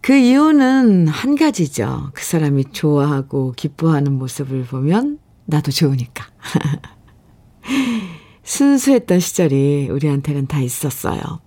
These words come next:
그러고 보면 결혼하고 나서는 그렇게 서로를 기쁘게 만들어주려는 노력을 조금씩 게으르게 하게 되고요. <laughs> 그러면서 낭만이 조금씩 줄어드는 건지도 모르겠어요.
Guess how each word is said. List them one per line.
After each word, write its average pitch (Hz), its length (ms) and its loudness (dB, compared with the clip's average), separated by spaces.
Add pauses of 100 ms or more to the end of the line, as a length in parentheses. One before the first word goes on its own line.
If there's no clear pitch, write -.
(580)
그러고 156 280 -2
보면 160 400 0 (360)
결혼하고 240 480 0
나서는 185 800 2 (760)
그렇게 208 600 0
서로를 262 640 0
기쁘게 240 360 -2
만들어주려는 185 800 0
노력을 156 400 -4
조금씩 196 920 0 (100)
게으르게 269 840 -2
하게 240 300 0
되고요. 160 480 0 (220)
<laughs> 165 440 -4
그러면서 160 580 0 (560)
낭만이 196 540 4
조금씩 143 420 -2
줄어드는 147 480 -2
건지도 - 380 -10
모르겠어요. 135 600 -10